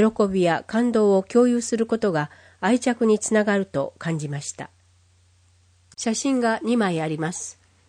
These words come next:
一枚目、眼鏡をかけ満面笑顔で左斜め前を向いた佐々木敦さんの胸から上の写真です。二枚目、光と虹の街ぐるみウェディング、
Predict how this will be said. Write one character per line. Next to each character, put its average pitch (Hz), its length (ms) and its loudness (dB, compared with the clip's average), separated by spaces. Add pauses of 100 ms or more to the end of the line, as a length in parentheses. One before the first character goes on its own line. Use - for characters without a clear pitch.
(380)
一 196 240 -2
枚 240 280 2
目、 196 240 -2 (680)
眼 247 140 4
鏡 220 260 2
を 170 80 0
か 180 160 -4
け - 400 -2
満 226 260 2
面 233 240 2
笑 226 140 0
顔 185 220 0
で 160 240 -4 (320)
左 240 540 0
斜 220 260 0
め 226 100 2
前 226 260 0
を 170 100 -2
向 160 140 -2
い 160 60 -4
た - 360 -6
佐 - 160 -8
々 233 200 0
木 226 140 -2
敦 220 180 -4
さ - 280 -2
ん 156 100 -2
の 151 220 -4
胸 247 200 4
か 233 140 -2
ら 208 160 0
上 196 220 2
の 165 260 0
写 - 160 -4
真 160 300 -2
で 156 100 -2
す。 - 380 -8 (340)
二 220 140 4
枚 247 240 4
目、 208 260 -2 (480)
光 247 300 2
と 214 340 4
虹 214 300 2
の 226 200 4
街 202 300 -2
ぐ 233 140 4
る 226 100 2
み 214 220 4
ウ 202 60 4
ェ 202 120 4
デ 165 80 0
ィ 151 80 0
ン 147 80 -2
グ、 - 160 -8